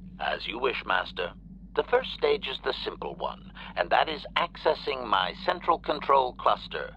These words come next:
This may take a while. First, you will need to open three panels. And now rewire the last three relays. Yes, good. Well done, Master.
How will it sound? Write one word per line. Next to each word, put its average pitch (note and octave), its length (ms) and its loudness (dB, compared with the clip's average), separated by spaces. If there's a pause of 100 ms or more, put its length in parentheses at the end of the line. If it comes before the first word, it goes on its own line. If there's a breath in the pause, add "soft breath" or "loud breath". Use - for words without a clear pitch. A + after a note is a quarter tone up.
(300)
This B2+ 220 0
may A3+ 100 0
take C#3+ 200 -2
a A#2+ 60 6
while. F2+ 520 0 (340 loud breath)
First, C3 380 2 (180 loud breath)
you E2 140 -10
will F2 140 -4
need F2+ 180 -6
to - 140 0
open G2+ 400 -2 (120)
three E2 280 -6 (100)
panels. - 640 -4 (2250)
And C3+ 240 4
now F#3 500 2
rewire C3+ 600 6 (100)
the B2 100 8
last C#3 360 6 (180)
three A2+ 240 -2
relays. A#2 580 -4 (640)
Yes, G#2+ 480 4 (180)
good. F2+ 540 -2
Well A2 500 4 (100)
done, F#2 500 -2
Master. D#2+ 680 -4